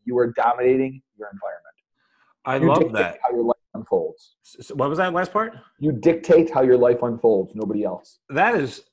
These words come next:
Speaker 2: that's fant-, I love that. I mean, that's like, that's basically my definition of success, which is simply living your life on your terms.
Speaker 1: It's a good
Speaker 2: Right? So,
Speaker 1: definition.
Speaker 2: yeah, well, it's the same thing, right?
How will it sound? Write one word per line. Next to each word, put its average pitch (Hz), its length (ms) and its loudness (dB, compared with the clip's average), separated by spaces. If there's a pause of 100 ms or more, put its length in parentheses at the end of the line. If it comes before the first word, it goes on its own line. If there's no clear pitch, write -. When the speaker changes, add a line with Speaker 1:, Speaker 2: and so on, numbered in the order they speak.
(280)
Speaker 2:
that's 165 400 -6 (200)
fant-, 139 460 -4
I 143 100 -4
love 147 520 -2
that. 82 280 -10 (380)
I 123 60 -8
mean, 131 120 -4
that's 170 180 -4
like, 147 160 -4
that's 151 180 -4
basically 143 400 -4
my 131 180 -6
definition 131 580 -8
of 107 120 -12
success, 120 500 -10
which 113 200 -12
is 104 200 -12
simply 110 280 -10
living 117 280 -6
your 113 100 -6
life 110 240 -8
on 107 120 -10
your 104 100 -8
terms. 107 440 -14 (1700)
Speaker 1:
It's - 100 -20
a - 40 -16
good 147 60 2
Speaker 2:
Right? 131 80 0
So, 147 100 4
Speaker 1:
definition. 127 440 -4 (400)
Speaker 2:
yeah, 120 400 -4
well, 127 260 0
it's - 120 -10
the 113 40 -14
same 156 280 -2
thing, 151 440 -4
right? 113 300 -8